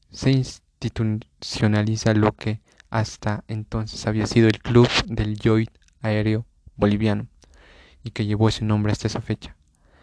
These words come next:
Nace así Wilstermann, Jorge Wilstermann, que toma el nombre de uno de los pioneros del ap, el alemán Jorge Wilstermann, nacido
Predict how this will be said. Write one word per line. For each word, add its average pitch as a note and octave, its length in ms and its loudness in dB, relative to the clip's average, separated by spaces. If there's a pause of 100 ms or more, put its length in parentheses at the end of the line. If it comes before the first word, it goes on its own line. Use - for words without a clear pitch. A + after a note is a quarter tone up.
(240)
Nace A#2 260 4
así A2+ 320 -2 (160)
Wilstermann, G#2+ 640 -2 (1300)
Jorge - 580 0 (120)
Wilstermann, A2+ 520 -4 (540)
que - 120 -12
toma A2 260 0
el G#2 100 0
nombre G#2+ 300 0
de A2 60 0
uno G#2 200 0
de G#2 100 0
los G#2 220 0
pioneros G#2 580 -2
del G#2+ 160 0
ap, G#2+ 140 2 (520)
el G#2+ 180 -4
alemán G#2+ 480 -4
Jorge A2 640 0 (180)
Wilstermann, A2 580 -4 (1900)
nacido A2 560 0